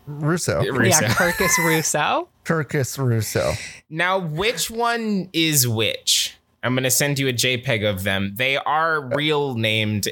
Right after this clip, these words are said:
Speaker 2: Joe and
Speaker 1: Oh,
Speaker 2: Anthony.
Speaker 1: okay, which one is
Speaker 2: Now, which one is which?
Speaker 1: Jo-, Joe
Speaker 3: Anthony's on the right.
Speaker 1: is
Speaker 3: I'm sa-, I'm gonna
Speaker 1: left,
Speaker 3: guess that.
Speaker 1: Anthony is on the right.
Speaker 2: Anthony
Speaker 1: Yeah.
Speaker 2: is on the right. Okay, so did I send that J peg,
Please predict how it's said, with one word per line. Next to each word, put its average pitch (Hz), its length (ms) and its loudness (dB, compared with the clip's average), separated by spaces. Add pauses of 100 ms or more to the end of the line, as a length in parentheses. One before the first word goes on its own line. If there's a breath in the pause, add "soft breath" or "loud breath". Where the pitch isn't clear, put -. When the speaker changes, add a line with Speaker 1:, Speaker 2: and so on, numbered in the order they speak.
Speaker 2:
Joe 131 400 0
and 120 120 0
Speaker 1:
Oh, 87 60 4
Speaker 2:
Anthony. 147 500 2
Speaker 1:
okay, - 20 0
which 151 240 -2
one 165 200 0
is 147 80 2
Speaker 2:
Now, 143 140 2
which 147 460 -2
one 170 260 0
is 139 260 2
which? 120 460 2
Speaker 1:
Jo-, 147 260 2 (140)
Joe 139 640 2
Speaker 3:
Anthony's 214 380 2
on 180 100 4
the 147 80 4
right. 139 240 2
Speaker 1:
is - 400 -2 (140)
Speaker 3:
I'm 160 120 0
sa-, 135 140 4
I'm 127 120 4
gonna 127 120 4
Speaker 1:
left, 151 100 0
Speaker 3:
guess 135 160 2
that. 131 140 2
Speaker 1:
Anthony 123 220 2
is 110 120 0
on 104 140 0
the 98 100 0
right. 85 320 0 (1400)
Speaker 2:
Anthony 113 360 0
Speaker 1:
Yeah. - 80 2
Speaker 2:
is 117 80 2
on 104 140 0
the 98 100 0
right. 80 400 -4
Okay, 101 320 -2
so 110 300 2
did 123 160 0
I 117 140 0
send 170 500 2
that 196 260 0
J 175 260 0
peg, 170 540 -2